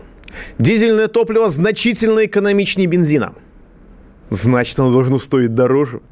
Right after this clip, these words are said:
Вот и всё. Ну, кроме того, нужно отдать должное нефтяникам. Они действительно модернизировали производство.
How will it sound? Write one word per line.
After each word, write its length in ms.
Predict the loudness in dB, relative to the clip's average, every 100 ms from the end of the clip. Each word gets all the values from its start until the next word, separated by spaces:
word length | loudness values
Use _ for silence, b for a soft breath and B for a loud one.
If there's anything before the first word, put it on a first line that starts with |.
| -6
Вот 240 | -2 -2
и 60 | -2
всё. 260 | -4 -6 -6 -12 B B B 0
Ну, 140 | -2
кроме 340 | 0 0 0 0
того, 200 | 0 0
нужно 460 | 0 0 -2 -2 -8 -20 -6
отдать 380 | -4 -2 -2 0
должное 340 | -2 0 -4
нефтяникам. 640 | -4 -2 0 0 0 -4 -2
Они 200 | 0 0
действительно 320 | -2 -2 0
модернизировали 760 | 0 2 0 0 0 0 -2
производство. 760 | -4 -2 0 0 0 -2 -6 -6